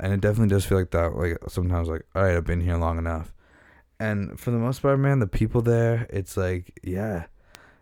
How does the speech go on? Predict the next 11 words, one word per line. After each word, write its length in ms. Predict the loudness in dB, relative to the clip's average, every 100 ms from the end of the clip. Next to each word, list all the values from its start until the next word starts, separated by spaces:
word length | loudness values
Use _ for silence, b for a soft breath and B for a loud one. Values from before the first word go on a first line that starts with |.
| B
I, 100 | -4 -4 -8 -6
I 140 | -2 -2
don't 800 | -4 0 2 2 0 -6 -14 -18 _ _ _ _ _ _ -2
belong 520 | 0 2 0 0 -2
here, 360 | -4 -10 -12 -14 _ -2
and 140 | 2
that's 200 | 4 4
okay, 500 | 2 4 2 2 -4 -12 B B B B B
because 260 | 6 8
I 60 | 8
love, 460 | 8 6 4 -2